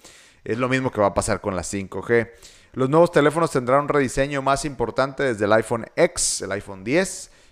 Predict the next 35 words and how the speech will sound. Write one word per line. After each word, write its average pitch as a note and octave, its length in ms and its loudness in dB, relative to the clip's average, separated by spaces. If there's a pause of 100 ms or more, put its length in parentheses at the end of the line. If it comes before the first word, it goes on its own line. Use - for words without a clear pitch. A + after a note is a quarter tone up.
en G#2 100 -12
dos G#2 100 -6
mil A2+ 140 -2
diecisiete, D3+ 720 0
agregando C#3 580 2
los, B2+ 420 -4
eh, G#2 580 -2
lados C3 400 4
cuadrados B2+ 800 4
en G#2 240 -8
reemplazo A2 560 0
de A#2 60 4
los G2 160 -2
bordes A2 340 0
redondos G2 440 -4
actuales. A#2+ 680 0 (440)
Los C3+ 180 -2
cuadros, D3+ 680 4
eh, A2+ 280 4
los B2+ 140 -2
cuatro E3+ 260 4
modelos D3 360 2
se B2 220 4
dividirán B2+ 520 0
en B2 100 -6
dos B2+ 140 -2
versiones C3 420 2
de A#2 80 -2
nivel A2 300 0
de A#2+ 60 -2
entrada D3+ 440 2
y A2 60 -2
dos A2 160 -2
versiones G2+ 400 -2
Pro. F2+ 200 -4